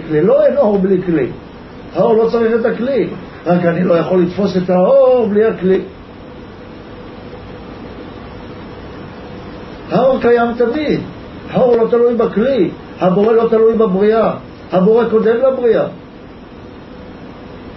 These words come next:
לכן היא לא באה מתוך חיסרון. הנחת השאלה שלך היא לא נכונה, אורית.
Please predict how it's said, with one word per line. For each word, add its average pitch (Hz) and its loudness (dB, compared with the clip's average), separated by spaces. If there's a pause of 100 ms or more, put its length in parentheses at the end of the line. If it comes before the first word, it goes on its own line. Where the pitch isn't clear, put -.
(1300)
לכן 214 2
היא 185 2
לא 185 4
באה 196 0
מתוך 190 0
חיסרון. 185 0 (2500)
הנחת 185 2
השאלה 202 2
שלך 175 2
היא 160 2
לא 156 2
נכונה, 147 0
אורית. - -2